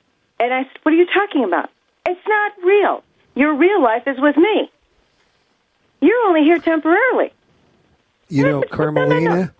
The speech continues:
Speaker 2: I
Speaker 1: Mm-hmm.
Speaker 2: love that philosophy. I, I truly do love that philosophy.
Speaker 1: Mm-hmm.
Speaker 2: However, the pragmatist inside me says, Okay, let's assume it's the Matrix. Let's assume that we're in that movie just as the Matrix suggests, you know?
Speaker 1: Mm-hmm.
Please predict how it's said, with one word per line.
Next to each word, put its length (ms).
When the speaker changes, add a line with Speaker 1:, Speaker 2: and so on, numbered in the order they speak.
Speaker 2:
I 540
Speaker 1:
Mm-hmm. 200
Speaker 2:
love 180
that 220
philosophy. 920
I, 80
I 80
truly 400
do 200
love 260
that 180
philosophy. 840
Speaker 1:
Mm-hmm. 140
Speaker 2:
However, 440
the 160
pragmatist 1200
inside 500
me 160
says, 320
Okay, 360
let's 240
assume 360
it's 180
the 100
Matrix. 640
Let's 200
assume 400
that 140
we're 240
in 140
that 200
movie 380
just 300
as 120
the 120
Matrix 480
suggests, 760
you 80
know? 320
Speaker 1:
Mm-hmm. 320